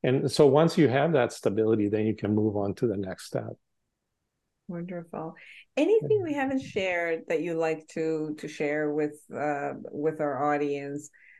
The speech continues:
Speaker 2: Um, anything that is about your book or about your,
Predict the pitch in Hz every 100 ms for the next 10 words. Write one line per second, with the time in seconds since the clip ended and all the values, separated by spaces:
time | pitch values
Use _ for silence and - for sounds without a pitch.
0 | _ _ 170 165 165 156 - 196 185 196
1 | 185 175 175 156 - 165 151 160 185 -
2 | 165 156 - 240 233 175 156 - 151 -
3 | 160 151